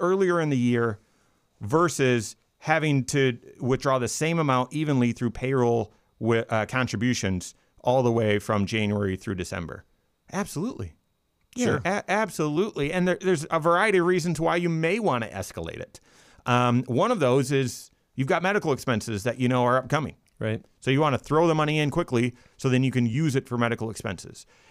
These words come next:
Speaker 1: The flexible spending account, the F S A, that one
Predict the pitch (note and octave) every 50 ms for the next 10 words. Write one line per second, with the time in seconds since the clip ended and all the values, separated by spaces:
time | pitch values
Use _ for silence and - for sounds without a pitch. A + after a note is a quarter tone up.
0 | _ _ _ - A2+ B2 B2+ B2 B2 A2+ A#2+ - - - E3 F#3 - - D3+ D3
1 | C3 B2 - - - - - - - E3 F3+ F#3+ E3+ C3 G#2 E2 - F2+ F2 A2+
2 | - _ _ _ _ _ _ - - A#2+ D3+ D#3+ - C#3 G#2+ - A2 F2+ F2 A#2+
3 | D3 - _ _ _ _ _ _ _ _ _ _ _ _ - - G2 A2 D#3 F3+
4 | G3 - - D#3+ C#3+ C3 B2 B2 B2+ C3 B2 C3